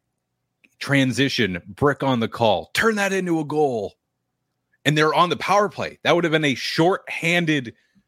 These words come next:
they would have let up a shorthanded goal to go down three nothing on the road. And Linus Ullmark makes that save.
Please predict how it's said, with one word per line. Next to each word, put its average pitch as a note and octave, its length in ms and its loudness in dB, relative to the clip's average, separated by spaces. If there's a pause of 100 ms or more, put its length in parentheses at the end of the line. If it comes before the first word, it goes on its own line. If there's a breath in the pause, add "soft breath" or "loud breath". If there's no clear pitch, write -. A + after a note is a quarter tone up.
they B2+ 80 2
would E3 120 2
have D3 100 0
let D#3 240 0
up D3 200 -2
a C#3+ 100 -2
shorthanded B2 720 -4
goal G2 480 -2 (1300)
to C#3 120 2
go B2+ 320 0
down C3+ 260 -2
three B2+ 360 -2
nothing A2+ 380 -4
on G#2+ 140 -4
the F#2+ 100 -4
road. F#2+ 300 -2
And F#2+ 180 -6
Linus G#2+ 320 -4
Ullmark G#2 260 -4
makes F#2+ 320 -10 (140)
that G2+ 340 -2
save. F2+ 640 -6